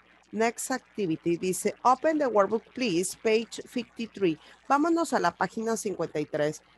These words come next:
de tu libro de trabajo. Así que ya te di la tarea. Recuerda, son las preguntas que vimos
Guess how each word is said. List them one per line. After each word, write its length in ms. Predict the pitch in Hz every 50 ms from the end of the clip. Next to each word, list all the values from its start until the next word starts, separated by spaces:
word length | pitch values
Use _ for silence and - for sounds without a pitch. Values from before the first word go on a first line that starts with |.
| _ _
de 140 | 190 190 190
tu 160 | - 202 190
libro 340 | 185 196 196 190 190 185 185
de 300 | 180 196 202 220 240 - _ -
trabajo. 600 | 202 196 196 208 196 185 165 156 - - 135 127
Así 220 | 139 131 143 131
que 160 | - 160 175
ya 140 | 180 185 190
te 180 | - - 233 220
di 140 | 220 202
la 180 | 190 196 196 190
tarea. 560 | - - 190 175 156 151 147 143 131 - 143 - -
Recuerda, 480 | 139 - - 147 143 139 143 139 135
son 220 | 120 147 147 147 151
las 140 | 175 180 -
preguntas 500 | - 220 220 208 190 175 - 196 190 -
que 100 | - 170
vimos 400 | 160 156 147 160 160 156 -